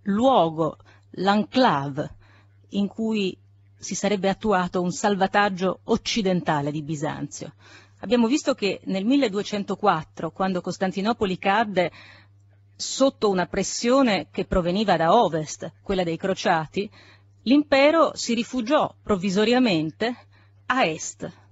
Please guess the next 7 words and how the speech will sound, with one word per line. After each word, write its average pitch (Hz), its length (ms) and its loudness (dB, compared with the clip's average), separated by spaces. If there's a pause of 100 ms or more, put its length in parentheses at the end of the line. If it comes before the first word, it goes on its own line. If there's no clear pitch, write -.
nella 220 180 -2
città 190 380 -2
di 190 120 -2
Nicea, 131 560 -6 (680)
in 196 140 -2
Asia 170 220 0
Minore. 151 480 -2